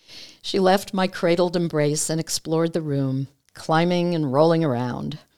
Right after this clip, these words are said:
She enticed me onto the floor with her, and we tickled each other until we made so much noise that her trainer returned. When he entered, she seemed genuinely happy to see him and ran into his arms.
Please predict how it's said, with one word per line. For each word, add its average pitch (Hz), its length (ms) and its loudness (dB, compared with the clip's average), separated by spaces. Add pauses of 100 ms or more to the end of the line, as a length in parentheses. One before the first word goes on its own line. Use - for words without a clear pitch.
(500)
She 190 220 -2
enticed 202 420 0
me 165 140 0
onto 156 260 0
the 185 100 0
floor 147 380 -2
with 135 180 -4
her, 135 320 -2 (200)
and 180 160 -2
we 185 80 -4
tickled 240 400 -4
each 143 200 -2
other 147 260 4
until 170 580 0
we 175 160 -2
made 170 260 -2
so 233 220 2
much 208 260 0
noise 151 440 -2 (120)
that 185 140 -4
her 208 100 -2
trainer 208 400 -2
returned. 131 600 -8 (720)
When 196 160 2
he 214 160 0
entered, 175 460 0 (120)
she - 240 -4
seemed 226 540 0
genuinely 202 560 0
happy 185 320 -4
to 175 80 -4
see 233 260 -2
him 131 260 -4
and 135 220 -6
ran 214 240 2
into 196 240 0
his 160 240 -2
arms. 123 480 -4